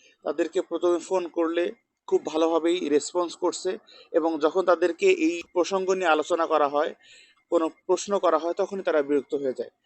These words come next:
এর কারণ কি বুঝি না। আমাদের টাকা খেয়ে যদি আপনারা মাসের পর মাস চলতে পারেন, তাহলে আমাদের প্রশ্নের জবাব দিতে আপনাদের সমস্যা কোথায়? আমাদের প্রবলেম সলভ করতে আপনাদের সমস্যা কোথায়? তো সর্বোপরি যে কথাটি বলবো, পরিবার পরিকল্পনা অধিদপ্তরের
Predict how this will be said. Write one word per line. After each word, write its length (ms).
এর 140
কারণ 280
কি 100
বুঝি 280
না। 100
আমাদের 440
টাকা 200
খেয়ে 220
যদি 220
আপনারা 400
মাসের 300
পর 180
মাস 240
চলতে 280
পারেন, 200
তাহলে 240
আমাদের 380
প্রশ্নের 300
জবাব 240
দিতে 200
আপনাদের 280
সমস্যা 440
কোথায়? 340
আমাদের 320
প্রবলেম 480
সলভ 220
করতে 200
আপনাদের 300
সমস্যা 400
কোথায়? 280
তো 100
সর্বোপরি 440
যে 160
কথাটি 280
বলবো, 320
পরিবার 400
পরিকল্পনা 480
অধিদপ্তরের 540